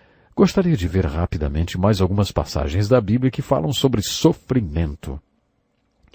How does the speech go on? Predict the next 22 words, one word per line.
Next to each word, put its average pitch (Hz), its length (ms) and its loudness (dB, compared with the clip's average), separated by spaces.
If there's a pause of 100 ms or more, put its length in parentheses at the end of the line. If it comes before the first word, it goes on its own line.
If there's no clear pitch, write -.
(240)
Em 139 100 6
Filipenses 165 680 2
três 151 340 0
dez, 131 300 2
o - 20 8
apóstolo 110 420 0
Paulo 101 240 4
escreve: 73 560 -2 (640)
"Quero 80 360 2
conhecer 143 540 4
Cristo, 196 480 2
o 160 40 -2
poder 151 640 4
da 156 140 4
sua 165 260 4
ressurreição 143 960 4
e 165 80 0
a 156 40 2
participação 143 760 0
em 117 80 -6
seus - 300 -6
sofrimentos, 85 960 -2